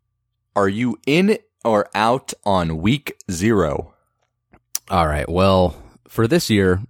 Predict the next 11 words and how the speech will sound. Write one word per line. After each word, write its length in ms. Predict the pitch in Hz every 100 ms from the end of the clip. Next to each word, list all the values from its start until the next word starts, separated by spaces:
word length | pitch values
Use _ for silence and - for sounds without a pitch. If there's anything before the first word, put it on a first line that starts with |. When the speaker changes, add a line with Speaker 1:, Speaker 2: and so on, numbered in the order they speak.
| -
Speaker 2:
I'm 440 | 82 82 80 78
definitely 440 | 73 107 92 85 82
one 140 | 80
hundred 180 | 80 85
percent 320 | 76 73 87 -
in. 400 | 85 85 82 82
You 100 | -
get 180 | 90 85
Florida 320 | - 95 92
and 100 | 92
Miami. 600 | 87 80 82 85 87 85